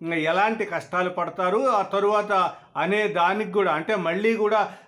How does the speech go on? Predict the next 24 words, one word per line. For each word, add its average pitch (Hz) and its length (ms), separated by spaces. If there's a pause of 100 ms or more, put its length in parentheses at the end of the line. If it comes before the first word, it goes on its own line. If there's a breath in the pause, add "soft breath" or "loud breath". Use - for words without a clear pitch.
(100)
ఆ, 175 280
శ్రీకృష్ణుడు 196 720
ఇంకో 185 240
అవతారంలో, 185 840 (220 loud breath)
ఆ, 165 280
పుట్టడం, 180 340
అతన్ని, 233 720 (240 loud breath)
ఆ, 190 320
అంటే 220 240
ప-, 170 540
శ్రీకృష్ణుడు 202 600
మరో 175 320
అవతారంలో 185 800 (240 loud breath)
ఇంకో 175 320
స్త్రీ 190 340
గర్భం 180 380
నుంచి 185 240
పుట్టే, 180 640 (180)
ఆ, 170 400
క్రమంలో 185 760
అతన్ని 220 400
అంటే 175 400
కలి 196 220
నుంచి 247 540